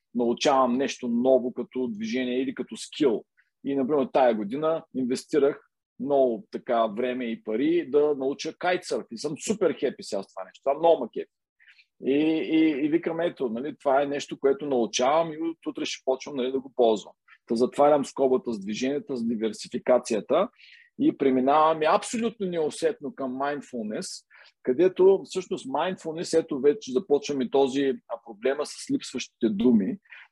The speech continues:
Нали, вкарваме си дума, която осъзнатост, като, ам, къ-, ти ми подскажи дума на български, с която говорим за mindfulness.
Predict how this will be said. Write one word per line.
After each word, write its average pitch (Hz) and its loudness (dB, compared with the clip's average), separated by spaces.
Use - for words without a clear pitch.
Нали, 170 6
вкарваме 185 4
си 123 -8
дума, 147 -4
която 135 0
осъзнатост, 127 -4
като, 131 2
ам, 123 0
къ-, 127 0
ти 165 -2
ми 185 2
подскажи 135 -2
дума 139 -2
на 120 0
български, 127 2
с - -16
която 123 -2
говорим 117 0
за 107 -2
mindfulness. 110 -6